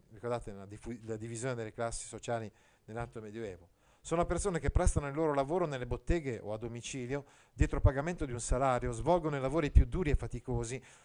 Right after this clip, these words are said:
non hanno la facoltà di organizzarsi in corporazioni di mestiere, sono esclusi dai diritti politici. Infine ci sono gli invisibili, poveri, nullatenenti, mendicanti, che vivono di espedienti, di carità, di attività illecite ai margini della società,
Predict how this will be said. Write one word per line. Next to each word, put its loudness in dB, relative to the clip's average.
non -2
hanno 2
la 2
facoltà 2
di -2
organizzarsi -2
in -8
corporazioni -6
di -8
mestiere, -4
sono -2
esclusi -4
dai 0
diritti -6
politici. -10
Infine -6
ci -12
sono -6
gli -10
invisibili, -6
poveri, 6
nullatenenti, -2
mendicanti, -4
che -6
vivono -2
di -4
espedienti, 0
di -8
carità, 2
di -10
attività -4
illecite -6
ai -8
margini -4
della -10
società, -4